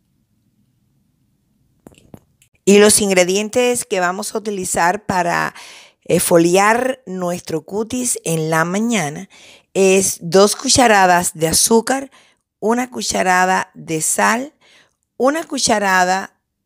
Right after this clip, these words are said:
de Hershey Cocoa chocolate, o si no tienes cualquier chocolate, una cucharada, y una cucharada de aceite de oliva o cualquier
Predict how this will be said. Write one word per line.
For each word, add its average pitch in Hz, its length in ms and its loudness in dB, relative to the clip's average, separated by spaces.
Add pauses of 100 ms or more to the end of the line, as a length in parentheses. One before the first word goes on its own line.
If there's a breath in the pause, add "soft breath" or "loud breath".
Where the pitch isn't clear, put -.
de 180 260 -8
Hershey 190 500 -4
Cocoa 185 640 2
chocolate, 190 880 0 (520 loud breath)
o 262 320 4
si 214 200 -6
no 180 180 -4
tienes 220 440 -6
cualquier 175 580 -4
chocolate, 208 920 -2
una 180 240 -6
cucharada, 220 720 -2 (400 loud breath)
y 240 200 0
una 302 200 2
cucharada 226 840 2
de 185 200 -4
aceite 190 520 -4
de 226 120 -2
oliva 226 500 -2
o 190 180 0
cualquier 185 800 -2